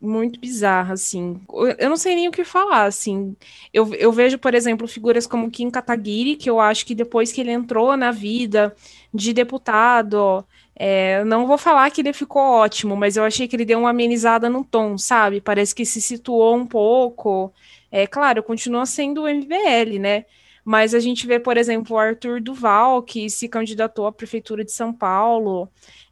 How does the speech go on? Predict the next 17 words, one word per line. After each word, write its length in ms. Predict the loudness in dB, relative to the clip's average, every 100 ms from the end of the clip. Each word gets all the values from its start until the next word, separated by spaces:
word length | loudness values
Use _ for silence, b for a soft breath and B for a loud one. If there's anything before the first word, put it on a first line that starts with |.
| -6
É, 460 | 0 2 2 0 -2
tem 160 | -4
várias 300 | 0 0 0
pessoas 500 | -6 -8 -2 0 -2
do, 320 | -2 -2 -2 -4
do, 260 | -4 -2 -2
do 160 | -2
M 200 | -2 -4
B 120 | -2 0
L 260 | 2 0
também 460 | -4 -4 -2 -2 -4
que, 160 | -6
na 120 | -6 -2
verdade, 520 | -2 0 0 0 -2
não 180 | -4 -4
tem 180 | -4
nada. 520 | -2 -2 -2 -2 -4